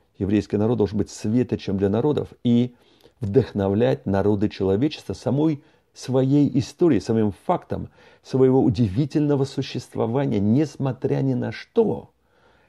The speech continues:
Это и должно быть источником веры человечества. И, собственно говоря, именно об этом и свидетельствует Николай Бердяев. Достоевский,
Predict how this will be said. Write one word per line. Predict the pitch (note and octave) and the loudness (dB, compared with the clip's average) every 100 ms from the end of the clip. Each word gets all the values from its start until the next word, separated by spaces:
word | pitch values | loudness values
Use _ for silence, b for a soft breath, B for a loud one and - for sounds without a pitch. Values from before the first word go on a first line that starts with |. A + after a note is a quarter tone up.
| b | b
Это | - G#2 A2 | 0 2 0
и | G2 | -2
должно | F2 G2+ G2 A2+ B2 F#3+ | -2 -2 -2 -2 0 2
быть | F3+ - - | 0 -2 -4
источником | A2 - - G2+ - G#2+ - A2+ | -8 -6 -6 -6 -6 -6 -4 -4
веры | G#2 F2+ E2+ | -2 -2 -2
человечества. | - A2 C#3+ F#3 - - G2 b b b b - | -4 -4 -2 -2 -6 -14 -16 b b b b -2
И, | G#2 G2+ F#2+ - | 2 2 0 -4
собственно | - - G2+ | -4 -2 0
говоря, | G2 G2 | 2 2
именно | F#2+ F2+ F2+ | 0 -2 -4
об | F#2 E2 F3 | -6 -4 -2
этом | F#3 F#2+ | -2 -4
и | - | -6
свидетельствует | - F#2+ F2+ F#2 G2 - C3+ C3+ _ _ _ _ | -8 -6 -4 -4 -6 -4 -4 -4 _ _ _ _
Николай | - G#2+ G2 F2+ E2+ | -6 -4 -4 -4 -6
Бердяев. | F#2 F#2 F2 B2+ _ _ _ _ _ _ _ _ _ _ _ _ _ - | -8 -8 -10 -12 _ _ _ _ _ _ _ _ _ _ _ _ _ -4
Достоевский, | C#3+ - F3 G3 - - F2+ | -2 0 2 4 2 -4 -16